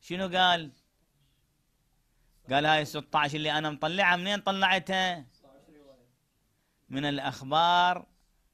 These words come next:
الصحيحة المعتبرة." يقول: "أنا ما دا أحكي لك، ها، ما قاعد هنا، ما عندي شغل وعمل، دا أحكي لك، ذني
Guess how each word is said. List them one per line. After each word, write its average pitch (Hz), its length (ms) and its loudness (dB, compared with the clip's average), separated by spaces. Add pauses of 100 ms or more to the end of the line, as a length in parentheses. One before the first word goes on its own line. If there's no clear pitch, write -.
(380)
الصحيحة 156 920 -6
المعتبرة." 95 1080 -12 (1000)
يقول: 123 280 -8
"أنا 127 160 -4
ما 135 120 -2
دا 160 180 2
أحكي 170 380 -6
لك، 160 240 -8
ها، 131 320 -10 (1400)
ما 123 200 0
قاعد 175 440 2
هنا، 165 280 -4
ما 165 160 -2
عندي 160 220 -6
شغل 156 280 -10
وعمل، 151 340 -6
دا 143 180 0
أحكي 135 320 -4
لك، 120 200 -10
ذني 160 500 -10